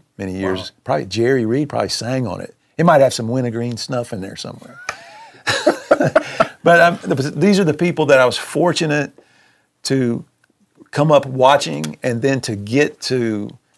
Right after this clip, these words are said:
Speaker 1: sit in the room with them at some point and learn from the best that this town has ever seen. I mean, those guys are just, they're phenomenal.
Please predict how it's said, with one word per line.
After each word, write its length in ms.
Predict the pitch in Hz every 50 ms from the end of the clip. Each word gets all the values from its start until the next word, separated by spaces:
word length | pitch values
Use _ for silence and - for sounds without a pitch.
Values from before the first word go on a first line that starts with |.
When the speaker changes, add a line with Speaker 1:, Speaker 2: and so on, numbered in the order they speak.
| _ _
Speaker 1:
sit 240 | - - 143 139 131
in 100 | 123 120
the 80 | 117 110
room 240 | 117 120 123 123
with 140 | 120 117 113
them 100 | 110 107
at 100 | 104 101
some 240 | - - 131 131 131 -
point 260 | - 107 104 107 104
and 200 | - 107 107 107
learn 320 | 107 110 117 123 127 127 117
from 400 | - - 127 120 117 110 98 107
the 160 | 110 120 107
best 580 | 101 101 120 127 139 143 139 - - - - _ _ _ _ _ _ _ 208 180
that 320 | - 131 123 120 - 131
this 160 | 127 127 110 -
town 220 | - 135 131 135
has 140 | 120 110 120
ever 180 | 127 123 110
seen. 480 | - - - 139 151 156 131 95 85 104
I 40 | 110
mean, 300 | 107 101 98 92 92 95 _ _ _ _ _ _ _ _ _ _ _ _ _ _ _ _ _ _ _ _ _ -
those 160 | 139 147 135
guys 400 | - 143 135 135 107 98 92 -
are 220 | - - 120 - - 123
just, 340 | 135 147 123 - - - - _ _ _ _ _ _ _ _ _ _ _ _ _ _ _ _ - - - _
they're 180 | - 139 127 123
phenomenal. 640 | - - 135 135 151 160 165 - - - - -